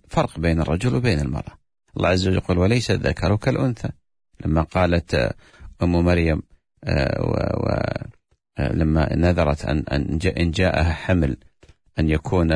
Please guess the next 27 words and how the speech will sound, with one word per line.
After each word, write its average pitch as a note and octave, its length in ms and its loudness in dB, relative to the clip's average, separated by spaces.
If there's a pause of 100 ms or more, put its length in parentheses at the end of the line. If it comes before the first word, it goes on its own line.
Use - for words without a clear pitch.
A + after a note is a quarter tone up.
(300)
لبيت E2+ 560 -2
المقدس D#2 500 -2
خادما، D#2 540 0 (680)
آه، C#2+ 400 -2
فلما B2 320 2
وضعتها A2+ 540 0
قالت: G2+ 440 0
"رب G2 200 0
إني F2+ 340 2
وضعتها E2 720 2
أنثى D2+ 220 -4 (380)
والله F#2 420 0
أعلم E2+ 340 0
بما D2 320 0
وضعت - 240 -4 (440)
وليس A2+ 340 0
الذكر F2 540 -2
كالأنثى". - 520 -4 (300)
الله - 160 -16
جل G#2 260 0
وعلا G#2+ 200 4
هو D3 140 2
الذي A#2 300 2
خلق، E2 360 -2 (480)
هو F2+ 140 0
الذي C#3+ 300 2
فرق. B2 320 0